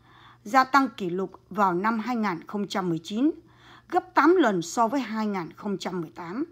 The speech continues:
trong bối cảnh các cuộc biểu tình dân chủ làm rung chuyển thành phố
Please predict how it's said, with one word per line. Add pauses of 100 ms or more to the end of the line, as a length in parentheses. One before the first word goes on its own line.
(380)
trong
bối
cảnh
các
cuộc
biểu
tình
dân
chủ
làm
rung
chuyển
thành
phố